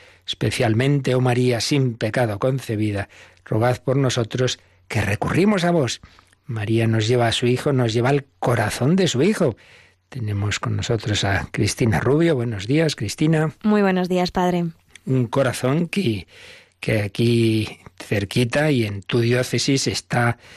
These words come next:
Speaker 1: en el centro geográfico de España y que el domingo nos convoca a una misa muy especial, ¿verdad?
Speaker 2: Sí, la verdad es que es una fecha que en, en Getafe está muy esperada, pero yo creo que en toda España estamos esperando con mucha ilusión, y es que por fin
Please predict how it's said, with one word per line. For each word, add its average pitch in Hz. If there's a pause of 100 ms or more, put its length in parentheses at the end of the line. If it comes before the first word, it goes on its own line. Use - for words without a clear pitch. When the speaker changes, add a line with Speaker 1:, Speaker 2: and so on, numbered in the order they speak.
(160)
Speaker 1:
en 123
el 113
centro 127
geográfico 120
de 156
España 139
y 139
que 127
el 113
domingo 127
nos 170
convoca 127
a 117
una 139
misa 190
muy 127
especial, 165
¿verdad? 156 (320)
Speaker 2:
Sí, -
la 190
verdad 185
es 190
que 196
es 185
una 185
fecha 190
que 180
en, 185
en 190
Getafe 196
está 202
muy 190
esperada, 185
pero 175
yo 170
creo 180
que 175
en 170
toda 180
España 180
estamos 175
esperando 175
con 180
mucha 180
ilusión, 196
y 214
es 185
que 220 (640)
por 175
fin 226